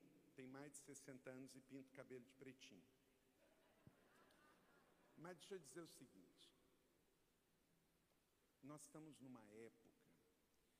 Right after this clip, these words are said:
que, se você quer servir as pessoas,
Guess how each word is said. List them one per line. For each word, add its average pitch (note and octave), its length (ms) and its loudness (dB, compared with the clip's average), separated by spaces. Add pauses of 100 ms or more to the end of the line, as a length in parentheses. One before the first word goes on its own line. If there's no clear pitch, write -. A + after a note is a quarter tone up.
(1300)
que, C3 380 0 (3000)
se - 140 -4
você D3+ 400 2
quer B2 420 2 (640)
servir B2 480 0
as - 120 0
pessoas, - 640 -4